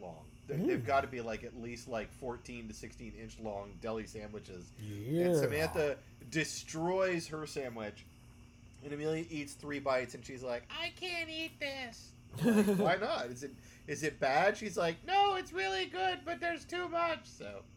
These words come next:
Speaker 2: Yeah.
Speaker 1: I, uh,
Speaker 2: You have
Speaker 1: I, I,
Speaker 2: two
Speaker 1: she
Speaker 2: kids.
Speaker 1: ended up having it for,
Speaker 2: That's
Speaker 1: like,
Speaker 2: what you get.
Speaker 1: Yeah. Yeah, she ended up having the,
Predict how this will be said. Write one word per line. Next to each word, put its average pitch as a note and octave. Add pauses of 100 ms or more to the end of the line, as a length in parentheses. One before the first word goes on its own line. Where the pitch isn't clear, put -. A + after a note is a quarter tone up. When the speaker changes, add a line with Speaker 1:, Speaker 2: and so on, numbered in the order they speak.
(160)
Speaker 2:
Yeah. C#3 (260)
Speaker 1:
I, C#3
uh, B2+
Speaker 2:
You E3
have E3
Speaker 1:
I, D#3
I, -
Speaker 2:
two A3
Speaker 1:
she G3
Speaker 2:
kids. G#3
Speaker 1:
ended A#3
up D#3
having E3+
it E3+
for, E3+
Speaker 2:
That's D#3
Speaker 1:
like, -
Speaker 2:
what F3+
you G3
get. F#3
Speaker 1:
Yeah. C3 (800)
Yeah, C#3
she -
ended G#3
up F3
having E3+ (300)
the, C#3